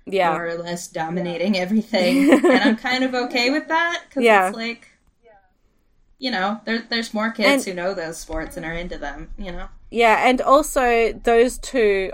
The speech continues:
Speaker 1: are, like, al-, also have a very large, not that these series were made with the international audience in mind, but they're the ones that we get, again, seeing licensed because they're familiar to, to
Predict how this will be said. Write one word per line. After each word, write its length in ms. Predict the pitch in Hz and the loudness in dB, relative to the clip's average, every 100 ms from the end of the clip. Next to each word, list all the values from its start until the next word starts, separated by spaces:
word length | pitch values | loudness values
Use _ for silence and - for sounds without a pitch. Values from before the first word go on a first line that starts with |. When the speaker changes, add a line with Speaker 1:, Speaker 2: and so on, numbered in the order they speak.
| - | 0
Speaker 1:
are, 380 | 185 180 160 - | 2 4 2 -2
like, 380 | - 190 185 - - - - - - - - | -2 0 0 -4 -12 -10 -8 -6 -6 -6 2
al-, 260 | 202 233 - - - | 2 2 -4 -10 -2
also 320 | 226 269 262 233 | 2 2 2 0
have 180 | 214 | 0
a 140 | 185 180 | 0 -2
very 480 | - 180 170 175 - | -2 2 2 2 -2
large, 360 | 175 170 170 - | -2 0 0 -4
not 260 | - 226 226 | -4 -2 0
that 180 | 214 214 - - - | 0 -2 -8 -14 -4
these 260 | 202 185 | -4 -4
series 360 | - 190 180 175 | -6 -6 -4 -6
were 80 | 170 | -6
made 240 | 170 170 | -6 -6
with 120 | 175 | -6
the 240 | - 180 - | -2 -2 -2
international 680 | 208 202 202 170 - 190 - | -6 -6 -6 -6 -6 -6 -2
audience 480 | 185 175 175 - 175 | 0 0 -2 -6 -8
in 80 | |
mind, 380 | 196 220 196 180 - - - - | -2 0 0 -6 -14 -20 -14 2
but 260 | 214 202 - - - | 4 4 -2 -12 -2
they're 180 | 220 208 | 0 2
the 80 | 202 | 0
ones 220 | 208 208 | -2 -2
that 140 | 180 | -2
we 100 | 196 | 0
get, 280 | 196 180 - - - - - - - - - - | 0 0 -2 -16 -20 -20 -20 -20 -20 -20 -16 -4
again, 440 | 196 196 180 165 175 | -2 0 0 -2 -8
seeing 400 | - 226 208 196 | -6 -4 -2 -2
licensed 580 | 180 226 - 175 160 - | -2 -2 -4 -6 -6 -8
because 580 | 202 196 180 - - - - - | -4 -2 -2 -4 -14 -16 -16 -4
they're 160 | 196 196 | -2 -2
familiar 520 | 220 226 233 220 202 | -2 -2 2 2 0
to, 480 | - 220 208 214 214 - - - - | -2 0 2 0 -6 -20 -20 -20 -10
to 520 | - 214 214 214 | -4 -2 0 -2